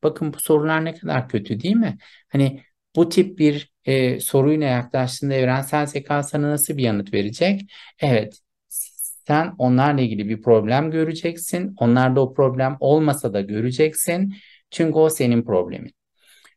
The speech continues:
Senin problemin olduğundan dolayı sen onu hep göreceksin yani. Ya da senin görmeyi seçiyor olduğun bir problem olduğundan dolayı öyle problemleri görmeye devam edeceksin. O zaman ne yapıyorsun? Bununla ilgili bir farkındalık edindin.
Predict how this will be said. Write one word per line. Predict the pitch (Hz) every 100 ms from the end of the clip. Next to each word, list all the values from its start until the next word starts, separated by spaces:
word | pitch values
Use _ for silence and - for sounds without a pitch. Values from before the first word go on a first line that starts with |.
| _
Senin | - 160 180 202
problemin | 190 147 135 131 127
olduğundan | 135 139 151 151 170 165
dolayı | 139 113 104 131 185 202
sen | - 160 156
onu | 143 147
hep | 156 -
göreceksin | 135 117 117 113 - - 95
yani. | 98 107 123
Ya | 143 135
da | 160 175
senin | - 143 170 175
görmeyi | 147 135 131 143 143
seçiyor | 131 123 143 131
olduğun | 120 120 113
bir | 110 110
problem | 120 110 123 117
olduğundan | 107 107 110 120 143 135
dolayı | 107 98 95
öyle | 135 135 127
problemleri | 131 104 104 104 120 151
görmeye | 139 113 110 143
devam | 135 113 110 95
edeceksin. | 98 98 - 160
O | 160
zaman | 170 175 175
ne |
yapıyorsun? | 190 190 156 143 131
Bununla | 135 147
ilgili | 147 143
bir | 143
farkındalık | - 131 127 143 135 135 135 123
edindin. | 98 95 98 160 208